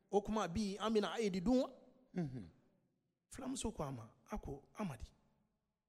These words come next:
Speaker 1: i kɔni, i b'a kalama k'a fɔ ko bi kɔni ye huit mars ye."
Speaker 2: Mhm.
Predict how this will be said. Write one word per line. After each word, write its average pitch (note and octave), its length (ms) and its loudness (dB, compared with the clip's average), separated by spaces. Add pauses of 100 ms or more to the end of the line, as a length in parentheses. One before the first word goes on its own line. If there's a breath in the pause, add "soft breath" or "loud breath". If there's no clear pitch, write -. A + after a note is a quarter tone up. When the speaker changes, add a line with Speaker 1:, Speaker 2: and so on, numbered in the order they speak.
(260)
Speaker 1:
i C#3 40 -12
kɔni, C3 260 -4
i - 20 -8
b'a C#3 220 -2
kalama D#3 340 -4
k'a C3 140 -12
fɔ C3+ 160 -8
ko D#3+ 100 -2
bi C3 180 -10
kɔni B2 220 -8
ye A#2 300 -12 (120)
huit B2 160 -6
mars B2 340 -8
ye." B3+ 140 -4 (220)
Speaker 2:
Mhm. C3+ 360 -6